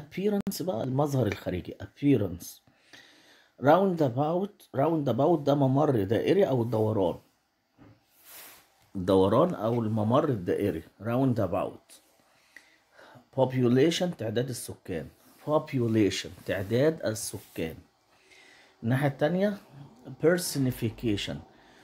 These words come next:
ودي حاجة بقى بيسموها في الشعر، يعني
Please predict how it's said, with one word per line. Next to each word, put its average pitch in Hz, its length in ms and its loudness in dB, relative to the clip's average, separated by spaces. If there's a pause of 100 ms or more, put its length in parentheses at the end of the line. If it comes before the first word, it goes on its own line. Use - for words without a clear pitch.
(200)
ودي 131 300 0
حاجة 185 280 2
بقى 175 280 4
بيسموها 117 540 -2
في - 120 -10
الشعر، 95 680 0
يعني 120 440 -2